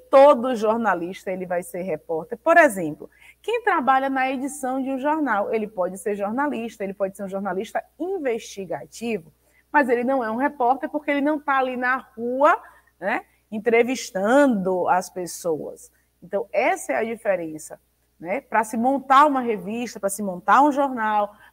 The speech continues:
pra se montar, é, um telejornal, se precisa de vários jornalistas, mas nem todos vão aparecer ali, vão ser o quê? Repórter, vão tá no ra-, vão estar no rádio ou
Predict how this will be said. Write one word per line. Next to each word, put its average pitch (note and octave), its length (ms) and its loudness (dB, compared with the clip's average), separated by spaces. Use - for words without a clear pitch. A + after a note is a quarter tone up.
pra G3 140 -2
se G#3+ 140 -8
montar, G#3+ 880 2
é, F#3+ 200 0
um G#3+ 100 -4
telejornal, A3+ 880 4
se A#3+ 120 -12
precisa B3 380 -8
de C4+ 120 -4
vários G3+ 840 0
jornalistas, F#3 800 -6
mas F3+ 200 -10
nem C4+ 180 -4
todos G#3+ 560 -4
vão B3 160 -2
aparecer C#4 580 0
ali, C#4 220 -2
vão B3 180 -8
ser B3 200 -4
o A#3+ 60 -4
quê? A3 360 -6
Repórter, G3+ 600 2
vão G#3 160 -6
tá G3 160 2
no G#3 120 -6
ra-, F#3 460 2
vão G3 120 -4
estar G#3+ 280 0
no A3+ 100 -2
rádio G3+ 600 0
ou A3+ 340 2